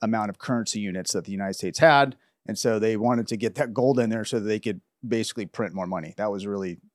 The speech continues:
the underlying rationale for this. Um, so that happened. Of course,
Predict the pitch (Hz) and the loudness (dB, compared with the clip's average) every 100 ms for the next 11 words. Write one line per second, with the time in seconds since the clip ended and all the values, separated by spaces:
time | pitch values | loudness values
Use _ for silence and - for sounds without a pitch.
0 | _ _ - 107 104 98 95 92 92 92 | _ _ -10 -8 -4 -2 -2 -4 -4 -4
1 | 90 - 87 85 82 - - - - - | -4 -4 -6 -6 -8 -8 -10 -12 -16 -20
2 | _ - - 98 104 101 98 87 - - | _ -20 -10 0 2 2 -2 -6 -12 -20
3 | _ _ - 135 110 107 - 156 170 156 | _ _ -2 2 4 2 6 8 10 8
4 | 151 151 117 147 147 143 - - | 8 4 4 6 6 6 2 -4